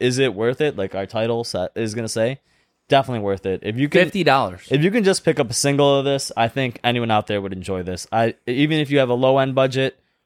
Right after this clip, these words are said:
Speaker 1: or you could afford it, um, if you're gonna buy it, buy one, enjoy it, save it for a special occasion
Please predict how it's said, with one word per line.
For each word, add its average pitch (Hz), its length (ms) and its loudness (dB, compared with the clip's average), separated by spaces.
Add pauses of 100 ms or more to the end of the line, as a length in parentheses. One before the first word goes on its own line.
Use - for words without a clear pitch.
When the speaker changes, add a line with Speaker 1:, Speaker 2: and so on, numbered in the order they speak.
(120)
Speaker 1:
or 127 200 2
you 123 100 0
could 127 140 2
afford 120 500 2 (160)
it, 110 260 0 (120)
um, 98 380 0 (300)
if 135 140 -2
you're 170 80 0
gonna 196 160 0
buy 147 260 4
it, - 220 -4
buy 139 160 6
one, 120 400 0 (100)
enjoy 113 380 0
it, 107 140 -4
save 127 220 -4
it 110 80 -12
for 127 100 -6
a 113 40 -4
special 104 340 -2
occasion 101 520 -6